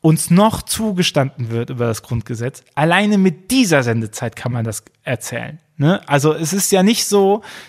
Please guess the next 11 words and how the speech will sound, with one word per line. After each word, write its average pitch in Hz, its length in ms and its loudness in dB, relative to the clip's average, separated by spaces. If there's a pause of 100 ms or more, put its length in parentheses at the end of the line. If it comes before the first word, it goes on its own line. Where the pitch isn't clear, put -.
dass 151 180 0
Kirche 190 320 2
sich 165 200 -2
von 147 180 4
null 170 200 6
hocharbeiten 123 600 0
muss. 110 320 -8
Die 160 360 -6
ist 202 360 -2 (180)
immer 208 300 2
noch 160 380 2